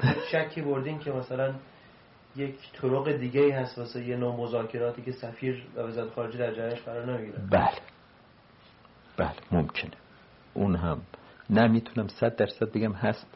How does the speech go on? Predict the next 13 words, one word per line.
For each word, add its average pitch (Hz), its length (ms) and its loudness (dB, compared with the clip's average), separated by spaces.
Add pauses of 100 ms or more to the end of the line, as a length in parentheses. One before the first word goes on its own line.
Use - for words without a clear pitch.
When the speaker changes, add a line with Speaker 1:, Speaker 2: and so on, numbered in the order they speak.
(380)
Speaker 1:
نمی‌تونم 117 480 4
بگم 101 240 0
صد 87 320 -2
درصد - 500 -2
نیست، 90 400 -2 (560)
برای 110 120 6
اینکه 120 220 2
می‌دیدم 101 500 2
که 101 180 -4
خب - 220 -4 (220)
یه 107 80 2
کسایی 95 640 0 (560)
میان 95 400 2